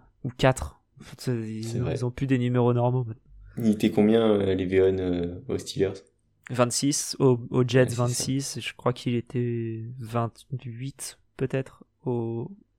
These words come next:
Speaker 1: aux comment ? Aux Chiefs.
Speaker 2: Aux, ouais, Chiefs, ouais. On l'a tellement peu vu avec les Chiefs que on n'a pas eu le
Speaker 1: Ouais.
Speaker 2: temps d'imprimer son numéro.
Speaker 1: Non. Non. Et je pense que les faiseurs de maillots non plus, d'ailleurs. Ils, ils
Speaker 2: Ouais.
Speaker 1: étaient trop occupés avec du Mahomes et du Kelsey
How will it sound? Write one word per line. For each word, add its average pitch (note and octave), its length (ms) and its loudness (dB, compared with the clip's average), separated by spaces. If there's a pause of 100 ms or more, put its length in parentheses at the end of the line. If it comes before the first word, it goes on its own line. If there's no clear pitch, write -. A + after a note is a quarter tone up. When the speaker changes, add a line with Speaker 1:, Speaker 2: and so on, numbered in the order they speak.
(680)
Speaker 1:
aux C3+ 40 -18
comment ? B2 300 -18 (720)
Aux - 100 -8
Chiefs. E2+ 400 -2
Speaker 2:
Aux, E2+ 140 -12
ouais, F2 140 -4
Chiefs, - 320 -10
ouais. - 140 -16 (720)
On - 80 -4
l'a F2 120 4
tellement F2 260 2
peu F2+ 120 -2
vu F#2 160 0
avec F2 160 -2
les - 120 -2
Chiefs - 280 -8
que - 80 -8 (680)
on G#2 40 -2
n'a G2+ 80 -2
pas F#2+ 120 2
eu - 20 6
le F2+ 60 0
Speaker 1:
Ouais. F2 40 -8
Speaker 2:
temps G2 100 2
d'imprimer F#2+ 340 0
son F#2+ 120 -4
numéro. F#2 440 -2 (720)
Speaker 1:
Non. B2 180 -2 (680)
Non. A2 160 -10 (140)
Et A#2+ 40 -4
je - 80 -6
pense - 220 -2
que - 100 -2
les A#2 140 2
faiseurs B2 300 2
de B2 80 2
maillots A#2 260 0
non A2+ 140 -6
plus, - 180 -4
d'ailleurs. G#2+ 380 -2
Ils, - 140 -14 (260)
ils - 80 -10
Speaker 2:
Ouais. B2 80 -6
Speaker 1:
étaient B2 140 2
trop B2+ 160 6
occupés B2 340 4
avec A#2 240 4
du B2 100 -2
Mahomes A2+ 400 -2
et A2 140 -6
du A#2 100 -12
Kelsey A#2+ 380 -6